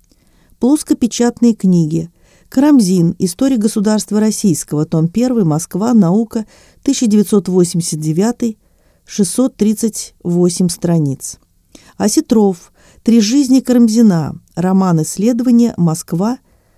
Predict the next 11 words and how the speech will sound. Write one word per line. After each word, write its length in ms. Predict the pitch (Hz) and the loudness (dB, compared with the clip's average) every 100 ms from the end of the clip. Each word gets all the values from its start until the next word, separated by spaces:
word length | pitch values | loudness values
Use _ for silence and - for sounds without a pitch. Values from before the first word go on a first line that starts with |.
| _ _ _ _ _ | _ _ _ _ _
Московский 500 | 202 202 - 277 - | 0 0 0 -4 0
рабочий. 520 | 180 170 175 254 - 214 | 0 2 2 0 0 -4
Тысяча 300 | 262 240 202 | -2 -2 -2
девятьсот 480 | 190 185 202 175 - | 0 0 0 -2 -2
восемьдесят 680 | 175 185 165 - 160 147 | 0 2 2 0 -2 -4
девятый. 560 | 147 156 202 247 - 240 | -6 -2 -2 -2 -4 -6
Двести 480 | 170 175 208 240 - | -4 0 0 0 -2
восемьдесят 540 | 196 208 208 208 196 | -2 0 2 0 -2
семь 240 | - 147 131 | -4 -4 -4
страниц. 640 | - 139 143 139 - - - _ _ _ - | -6 -8 -8 -8 -12 -18 -20 _ _ _ -4
Глинка. 640 | 208 240 240 220 214 | 2 4 4 2 -2